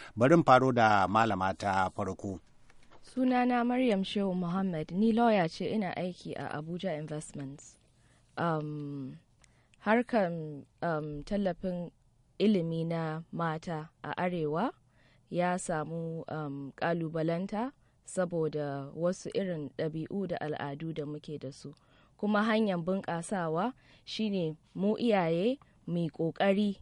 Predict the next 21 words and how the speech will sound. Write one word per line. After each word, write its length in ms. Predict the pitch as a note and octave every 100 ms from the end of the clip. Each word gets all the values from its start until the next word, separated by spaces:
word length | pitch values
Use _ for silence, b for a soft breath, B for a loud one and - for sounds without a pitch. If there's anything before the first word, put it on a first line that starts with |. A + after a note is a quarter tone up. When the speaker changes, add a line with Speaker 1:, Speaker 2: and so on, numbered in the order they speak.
| -
Speaker 2:
mu 140 | E3+ E3+
tura 280 | - G#3 F3+
'ya'yanmu 500 | F#3+ F#3+ G3+ G3+ D#3+
makaranta, 800 | F3+ - G#3 G#3+ A3 A#3+ A3 A#3 _ _ _
ko 180 | B3 B3+
da 220 | B3+ G3+
za 200 | F#3+ G3+
su 140 | - F3+
yi 60 |
wani 240 | E3+ F3+ F#3+
sana'a 560 | E3+ D3+ E3+ - D3+
ko, 600 | - G3+ G3+ G3+ F#3 F3 _ _ _
ko 160 | - G#3+
ma 200 | A3 A3+
menene 460 | G#3 F3 F#3+ G3 E3+
muke 280 | F#3+ G3 F3
so 200 | F#3+ E3+
su 160 | D#3
yi, 160 | F3 A3+ b b F3
mu 120 | -
tabbatar 500 | A3+ G#3+ A3 A#3